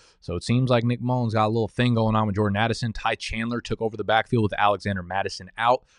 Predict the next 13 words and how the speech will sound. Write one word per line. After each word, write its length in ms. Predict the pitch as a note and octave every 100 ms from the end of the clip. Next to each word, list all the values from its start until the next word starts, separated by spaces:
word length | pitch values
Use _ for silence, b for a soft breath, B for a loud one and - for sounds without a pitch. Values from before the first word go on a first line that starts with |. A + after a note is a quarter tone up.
| b
Twenty-three 640 | - - C#3 D3+ - A#2+ B2+
for 160 | -
one 200 | G2+ G#2
thirty-two 540 | G#2 G#2+ G2+ - G#2 G#2
and 100 | G2
a 80 | F#2
touchdown, 600 | - - A2+ - A2+ A2
three 200 | F#2+ A2+
for 120 | G#2+
twenty-five 500 | G#2 G#2+ F#2+ G2+ G2+
through 140 | - F#2+
the 100 | F2+ -
air. 320 | G#2+ A2